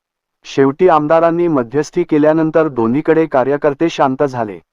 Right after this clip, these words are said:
पंढरपूर पंचायत समितीच्या प्रांगणात ही आमसभा पार पडली.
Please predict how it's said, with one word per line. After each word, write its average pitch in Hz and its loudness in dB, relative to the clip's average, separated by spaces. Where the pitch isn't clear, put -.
पंढरपूर 160 2
पंचायत 156 0
समितीच्या 156 -2
प्रांगणात 143 0
ही 147 -4
आमसभा 135 0
पार 151 0
पडली. 107 -6